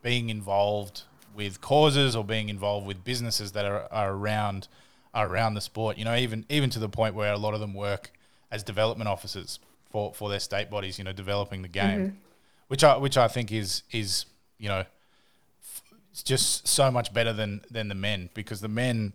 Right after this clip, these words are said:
Speaker 1: in my view, are just so far removed from that grassroots growth part because they've just been in high performance pathways their whole lives.
Speaker 2: Yeah.
Speaker 1: So
Speaker 2: Yeah, I totally agree. I think, you know,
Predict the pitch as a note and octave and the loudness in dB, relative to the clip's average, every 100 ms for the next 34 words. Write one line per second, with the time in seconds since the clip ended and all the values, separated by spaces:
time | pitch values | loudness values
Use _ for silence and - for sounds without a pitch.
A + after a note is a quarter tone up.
0 | - A2+ G#2+ G#2 G2+ G2+ G2+ - A2+ G#2+ | -8 -2 2 2 2 -4 -2 -2 0 0
1 | - G#2 F#2+ F#2 G2 G#2 G#2 - G2 G2 | 2 2 2 -2 -4 -4 -6 -10 -10 -10
2 | - _ _ _ - G#2+ G#2 G2+ - G2 | -10 _ _ _ -6 0 2 2 -2 -4
3 | G2 - - - G2+ A2 - - G2 - | -4 -6 -8 -6 -2 -2 -4 -2 -2 -2
4 | G#2 G2 G2 G#2+ - G2 E2+ G2 G2+ - | -6 -8 -8 -8 -8 -10 -10 -2 -2 -4
5 | - F#2 G2 - F#2 F#2 F2 F2 - F#2 | -10 -8 -8 -6 -4 -4 -4 -8 -6 -6
6 | F2 F2 E2+ - - - _ _ _ G3 | -4 -4 -4 -4 -12 -20 _ _ _ 2
7 | F3+ E3 D#3+ - _ _ _ _ _ _ | 4 4 0 -14 _ _ _ _ _ _
8 | _ - - G2+ F3 D#3 F3+ G#3 G3+ F3 | _ -12 -2 2 4 4 6 6 8 6
9 | D#3 E3+ E3 D#3 E3+ E3+ - C3 E3 D#3+ | 6 8 8 8 6 0 0 2 4 4